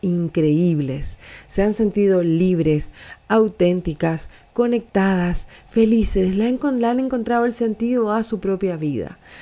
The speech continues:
Si quieres saber más del programa, te invito a visitar mi página web, ser protagonista de tu vida punto com, donde vas a encontrar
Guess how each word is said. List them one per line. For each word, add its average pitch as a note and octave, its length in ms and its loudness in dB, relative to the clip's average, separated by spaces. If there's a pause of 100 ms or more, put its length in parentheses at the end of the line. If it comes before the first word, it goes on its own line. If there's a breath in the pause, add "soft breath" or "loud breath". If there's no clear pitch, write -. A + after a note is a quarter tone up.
(200 loud breath)
Si E3+ 180 -6
quieres A3+ 340 4
saber E3+ 560 0
más G#3+ 640 2
del E3 140 0
programa, E3+ 640 2 (300 loud breath)
te D#3+ 80 0
invito G#3 420 2
a F#3+ 40 4
visitar E3+ 560 0
mi D#3 100 -4
página E3 460 -2
web, G3+ 300 4 (140)
ser F3 260 -2
protagonista E3+ 520 -2
de F3 80 -2
tu G#3+ 140 -2
vida A#3+ 420 4 (320 loud breath)
punto E3+ 380 -2
com, A#3 420 0
donde E3+ 300 -2
vas F3 240 -2
a F#3 40 -2
encontrar F3+ 720 0